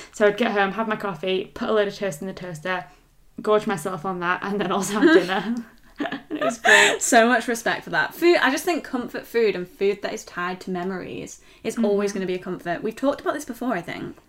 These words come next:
Speaker 1: Yeah, it
Speaker 2: Like,
Speaker 1: just,
Speaker 2: certain
Speaker 1: food,
Speaker 2: meals.
Speaker 1: food just really takes you back, especially if there's something that, like, is not something that you've taken with you into, like, a regular part
Speaker 2: Yeah.
Speaker 1: of your, like, adult diet, that I feel like then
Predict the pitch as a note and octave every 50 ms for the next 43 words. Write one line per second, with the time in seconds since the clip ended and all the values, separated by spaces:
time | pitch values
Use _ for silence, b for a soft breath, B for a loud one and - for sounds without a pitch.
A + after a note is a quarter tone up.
0 | _ _ - B3 A#3+ C#4+ C#4+ C#4 A#3+ A#3+ - A#3 G#3+ A3+ - E4+ - - - A3+
1 | A3+ A#3+ - - - - - A3 G#3 F3 E3 D#3+ D3+ - - - - - B B
2 | B B B - - C#4 D4 D#4 D4 - D4+ - - - C#4+ C#4 C#4 C#4 C4 B3+
3 | - B3 A#3+ A#3 - - - A3+ A3 G#3+ G#3+ - - G#3 - - C#4 D4 C#4 F4+
4 | F4 D4 - D4+ C4+ - D4+ B3+ A#3 C#4+ C4+ B3+ C4+ - - A#3 G#3+ - - -
5 | B B B B B B - A#3+ A3+ G#3 A#3 A#3 A3 G#3+ G#3 - - - - -
6 | - A3+ G#3+ A#3 A3+ - A3 G#3+ - - - A#3 A#3 A3 A3+ A#3 G#3+ G3+ G3 G#3
7 | G3+ G3+ - G3+ G#3 G#3+ A3 - G#3+ G#3+ G#3 - G#3+ G#3+ G#3 - G#3+ G3 F#3 G3+
8 | G3 F#3+ - G#3+ F#3 G3 G3 G3 G3 G3+ G3 - F3+ F#3+ - F#3+ F3+ G3 G3 F#3+
9 | - - - D#3+ G3 G3 G3+ G3+ - F#3+ G3+ G3+ G3 G3+ G#3+ A#3+ - - - -
10 | - A3 - - G#3+ G#3 G3+ G3 F#3+ F#3+ - G#3+ G3+ G3 G3+ G3+ G3